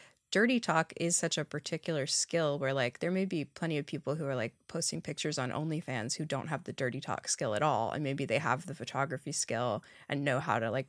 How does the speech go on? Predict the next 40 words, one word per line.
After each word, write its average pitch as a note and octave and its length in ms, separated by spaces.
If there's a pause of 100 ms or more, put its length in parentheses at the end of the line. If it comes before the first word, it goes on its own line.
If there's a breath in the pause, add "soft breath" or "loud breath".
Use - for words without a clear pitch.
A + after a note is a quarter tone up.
(100)
pop - 280
their C3+ 260
booty C#3 360
in A#2+ 100
the B2 80
pictures, D3+ 540
but D3 120
it's - 200
like, B2+ 280 (280 loud breath)
they're - 80
not D#3 240
gonna, C#3 240
like, B2+ 440 (800 loud breath)
be G3 100
good F#3 140
at F#3 100
the G3+ 80
dirty A#3+ 240
talk - 180
side - 160
of D#3+ 80
the - 80
things. F#3 320
And E3+ 140
there's F3+ 180
just, - 140
like, A3 120
a D3 100
whole F3+ 220
bunch G3 260
of G3+ 100
different G#3 300
skills C4+ 360
that - 140
people - 240
can - 160
have - 220
under - 220
that G2 180
umbrella. A#2+ 440